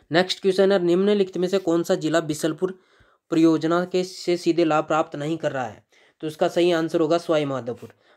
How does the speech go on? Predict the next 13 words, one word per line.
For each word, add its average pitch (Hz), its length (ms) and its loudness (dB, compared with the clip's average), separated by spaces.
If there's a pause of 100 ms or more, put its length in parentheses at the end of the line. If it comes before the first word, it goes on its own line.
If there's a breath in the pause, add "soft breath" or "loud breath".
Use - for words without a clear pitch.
अजमेर, 156 600 -2
टोंक 160 300 -2
और 165 120 2
जयपुर 143 460 -2 (280 soft breath)
ये 151 300 -2
लाभ 147 180 2
प्राप्त 151 320 -4
कर 147 80 -6
रहे 160 100 -2
हैं, 170 40 -4
जबकि 185 220 -2
सवाई 156 220 -2
माधोपुर 147 500 -4